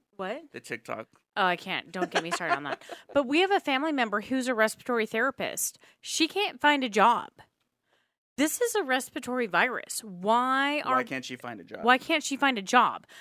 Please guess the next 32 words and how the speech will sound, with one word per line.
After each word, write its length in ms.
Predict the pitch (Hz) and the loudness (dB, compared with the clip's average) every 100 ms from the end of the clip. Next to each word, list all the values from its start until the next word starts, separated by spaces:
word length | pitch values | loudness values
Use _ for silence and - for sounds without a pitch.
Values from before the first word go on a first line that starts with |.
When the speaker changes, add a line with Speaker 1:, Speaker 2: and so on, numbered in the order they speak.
| - | -8
Speaker 1:
That, 160 | - 262 | -4 -2
l-, 120 | 269 208 - - - | -2 -6 -12 -20 -2
like, 220 | 330 - - - - - - - 294 | -2 -2 -8 -18 -18 -18 -20 -14 0
we 140 | 330 | 0
have 380 | 302 370 440 - | 2 0 0 -2
to, 540 | - - 294 277 269 269 _ _ 233 | -6 -2 0 0 -2 -6 _ _ -4
like, 260 | 247 - - - _ - - - | -2 -2 -14 -20 _ -20 -10 0
I 140 | 262 | 4
always, 340 | 269 277 269 | 4 2 0
Mike, 400 | 254 240 226 - _ - | 0 0 0 -6 _ -2
Mike 260 | 233 226 | 0 0
and 80 | 226 | 0
I 100 | 202 | 0
always 240 | 190 202 - | 0 0 -2
talk 180 | 233 | -4
to 80 | 233 | -2
the 80 | 214 | -6
kids 200 | 226 196 | -4 -2
that, 140 | 190 | -2
like, 200 | 156 202 - | -2 -4 0
ask 280 | 202 214 - | 4 4 2
the 100 | 277 | -4
W 360 | 220 220 202 180 | 2 0 0 -6
questions. 580 | - 160 - - - - _ _ _ _ _ _ _ _ _ _ _ _ - | -4 -4 -6 -14 -18 -20 _ _ _ _ _ _ _ _ _ _ _ _ 0
Who, 400 | 254 254 254 247 _ | 2 2 0 -4 _
what, 380 | 214 220 214 214 _ - | 0 4 4 2 _ -14
when, 600 | 202 202 196 196 196 190 _ | -6 -2 -2 -2 -6 -12 _
where, 600 | 190 190 185 175 170 170 _ _ - | -4 -2 -2 -2 -4 -8 _ _ -10
and 140 | 196 | -4
then, 280 | 180 175 180 | -2 -2 -4
of 140 | 196 - | -10 -8
course, 300 | 190 160 | -6 -6